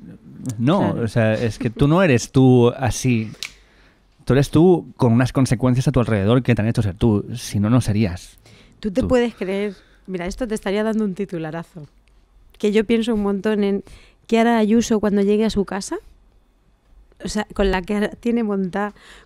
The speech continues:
Speaker 2: con lo, en lo que se ha convertido ya esta señora, ¿no? O sea, ¿cómo llegará? Llegará jodida.
Speaker 1: Ujú.
Speaker 2: Porque, puf, pues lo pienso.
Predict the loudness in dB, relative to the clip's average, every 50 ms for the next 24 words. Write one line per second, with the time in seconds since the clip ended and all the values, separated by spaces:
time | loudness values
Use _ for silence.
0 | _ _ -10 -8 -8 -8 -8 -10 -12 -14 -16 -14 -12 -8 -6 -4 -4 0 0 2
1 | 2 2 0 0 -2 -2 0 2 2 4 2 2 0 0 -2 0 0 -2 -2 -4
2 | -6 -8 -8 -8 -8 -8 -6 -6 -6 -4 -4 -4 -4 -4 -4 -6 -8 _ _ _
3 | _ _ _ _ _ _ -20 -20 -16 -12 -12 -6 -2 2 2 4 4 2 0 0
4 | -2 -4 -4 -2 -2 -4 -4 -6 -8 -10 -16 _ _ -20 -20 -18 -14 -14 -12 -12
5 | -12 -14 -12 -10 -6 -4 -4 -2 -4 -4 -6 -10 -12 -12 -16 _ -10 -8 -6 -4
6 | -4 -4 -6 -6 _ _ _ _ _ _ _ _ _ _ _ _ _ _ _ _
7 | _ _ _ _ _ _ _ _ -8 -8 -8 -8 -6 -6 -4 -4 -6 -6 -12 -16
8 | -16 -6 -4 -4 -4 -4 -6 -8 -12 _ _ -2 2 4 6 6 6 6 6 4
9 | 4 4 2 -2 -6 -8 -8